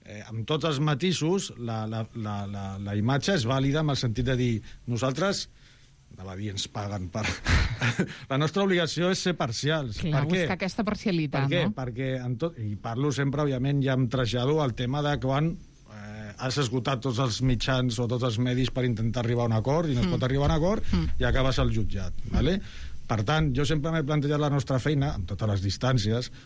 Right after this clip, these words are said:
Speaker 1: i amb tot el respecte, és una contesa, és una contesa, és com un joc amb el qual,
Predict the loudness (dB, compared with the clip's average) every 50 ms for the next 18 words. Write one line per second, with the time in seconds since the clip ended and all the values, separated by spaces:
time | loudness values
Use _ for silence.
0 | -16 -12 -12 -10 -8 -8 -6 -6 -4 -4 -4 -2 -2 -2 -2 0 0 -2 -2 -2
1 | -4 -10 -18 -20 -8 -6 -4 0 0 2 2 0 0 0 -2 0 0 0 -2 0
2 | 0 -2 -2 -2 -4 -4 -4 -2 -2 0 0 -2 0 0 0 2 2 0 0 0
3 | 0 2 2 2 2 2 2 2 2 2 2 2 2 0 0 -2 -2 -2 -4 -4
4 | -4 -2 0 0 0 0